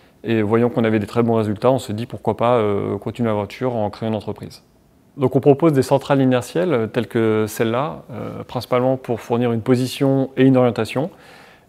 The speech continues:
Et on va avec deux grands secteurs d'activité. D'un côté, tout ce qui va être, euh, navigation de véhicules autonomes. Donc, ça va être des drones, des voitures autonomes, euh, des bateaux autonomes.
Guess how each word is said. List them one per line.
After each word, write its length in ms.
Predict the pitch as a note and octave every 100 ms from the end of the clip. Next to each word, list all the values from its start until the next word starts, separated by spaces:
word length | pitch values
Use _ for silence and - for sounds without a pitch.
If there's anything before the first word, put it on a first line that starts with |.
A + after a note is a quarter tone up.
| -
Et 240 | B2 B2
on 100 | A#2
va 100 | A2
avec 240 | G#2+ G#2+ A#2
deux 200 | D3 D3
grands 300 | B2+ B2+ C3+
secteurs 280 | - - A#2+
d'activité. 540 | A2+ - G#2+ G#2+ D#3+
D'un 140 | C3
côté, 340 | - B2 C3+ B2+
tout 160 | -
ce 80 | C3
qui 160 | - A#2+
va 80 | A#2+
être, 280 | A#2+ -
euh, 60 | G#2+
navigation 640 | A2 A#2 B2 A#2+ A#2 C3+
de 120 | B2 A#2
véhicules 420 | A#2 A2+ - A#2
autonomes. 400 | A2 A2 A#2+ E3+
Donc, 160 | A2+
ça 120 | - G#2+
va 80 |
être 260 | G#2+ - G2+
des 100 | A2
drones, 560 | G#2+ A2 B2+ C#3 C#3 A#2
des 140 | A2
voitures 340 | G#2+ A2+ A#2+
autonomes, 640 | A2+ G#2+ A2 A2+ A#2+ B2 A#2+
euh, 180 | A2 G#2+
des 140 | G#2+
bateaux 300 | G#2 A#2 B2+
autonomes. 560 | A#2+ A2+ A2 C#3+ C3+